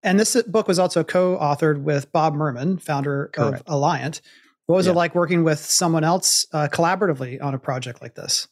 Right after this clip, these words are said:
Speaker 2: Well, first of all, Bob's an absolute genius.
Speaker 1: 'Cause
Speaker 2: And
Speaker 1: I'm
Speaker 2: the
Speaker 1: just
Speaker 2: work that
Speaker 1: teeing
Speaker 2: we've
Speaker 1: you up
Speaker 2: done
Speaker 1: for, for when we're gonna write something collaboratively.
Speaker 2: Okay,
Speaker 1: I
Speaker 2: fair,
Speaker 1: just,
Speaker 2: fair
Speaker 1: so I'm
Speaker 2: enough.
Speaker 1: hoping it
Speaker 2: Yeah,
Speaker 1: went well.
Speaker 2: yeah. <laughs> Bob's a genius. Uh,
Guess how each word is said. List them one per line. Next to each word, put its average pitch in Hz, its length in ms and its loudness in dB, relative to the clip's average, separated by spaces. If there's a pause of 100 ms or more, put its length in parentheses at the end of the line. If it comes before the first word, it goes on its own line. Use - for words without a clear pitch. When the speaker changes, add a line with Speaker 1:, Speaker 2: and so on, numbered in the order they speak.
(160)
Speaker 2:
Well, 143 140 0
first 196 160 2
of 143 60 0
all, 135 80 4
Bob's 123 320 0
an 123 80 0
absolute 110 420 -4
genius. 110 480 -8
Speaker 1:
'Cause 123 140 2
Speaker 2:
And - 60 2
Speaker 1:
I'm 240 40 2
Speaker 2:
the 233 40 0
Speaker 1:
just 226 100 2
Speaker 2:
work - 80 0
that 233 40 2
Speaker 1:
teeing 214 140 4
Speaker 2:
we've 185 80 4
Speaker 1:
you 180 60 4
up 165 80 0
Speaker 2:
done 120 120 2
Speaker 1:
for, 156 320 0
for 160 160 0
when 151 160 0
we're 143 140 0
gonna 143 180 0
write 127 200 -8
something 127 280 -6
collaboratively. 123 300 -2
Speaker 2:
Okay, 127 200 2
Speaker 1:
I - 20 0
Speaker 2:
fair, 143 100 0
Speaker 1:
just, 151 320 2
Speaker 2:
fair 160 200 2
Speaker 1:
so 196 40 4
I'm 190 60 4
Speaker 2:
enough. 139 140 0
Speaker 1:
hoping 185 180 2
it - 60 4
Speaker 2:
Yeah, - 80 2
Speaker 1:
went 147 100 -2
well. 135 120 -2
Speaker 2:
yeah. 120 160 -2 (500)
<laughs> - 640 -4 (640)
Bob's 180 260 0
a 165 60 -6
genius. 151 500 0
Uh, 131 200 2